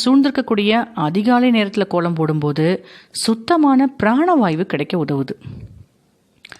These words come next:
கோலமிடுவதால் பெண்களின் கழுத்து, இடுப்பு, எலும்புகள் வலிமை அடையுது.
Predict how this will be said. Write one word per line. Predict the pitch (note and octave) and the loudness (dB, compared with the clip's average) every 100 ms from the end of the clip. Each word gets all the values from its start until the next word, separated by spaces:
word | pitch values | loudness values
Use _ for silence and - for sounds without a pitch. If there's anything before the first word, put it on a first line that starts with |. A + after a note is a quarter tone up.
| - - - - | -20 -20 -20 -4
கோலமிடுவதால் | C4 D4 F4+ D#4+ C4+ B3+ B3 C4 | 2 4 4 4 4 4 2 2
பெண்களின் | B3+ A#3 C4 C4+ C4 | 2 2 4 4 2
கழுத்து, | - A3+ C#4 C4+ C4+ C4 | 2 4 2 2 2 2
இடுப்பு, | F#3 G3+ A3+ A3+ G#3+ | 0 -2 -2 0 0
எலும்புகள் | D#3+ F3+ G3+ F#3 G#3+ | 0 2 0 0 -2
வலிமை | D#3+ D#3 E3+ | -2 0 0
அடையுது. | D#3+ D3 C#3+ C#3+ | 0 -2 -4 -4